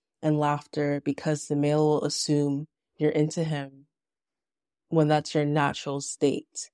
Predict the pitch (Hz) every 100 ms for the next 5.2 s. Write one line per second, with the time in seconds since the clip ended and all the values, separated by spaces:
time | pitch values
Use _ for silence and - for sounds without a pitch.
0 | _ _ _ _ _ _ - 156 180 190
1 | 214 208 175 160 160 160 151 - 151 143
2 | 139 131 135 143 143 - 156 147 151 151
3 | 165 175 160 160 147 143 - 139 131 135
4 | 131 - - 143 139 151 147 143 131 139
5 | 127 160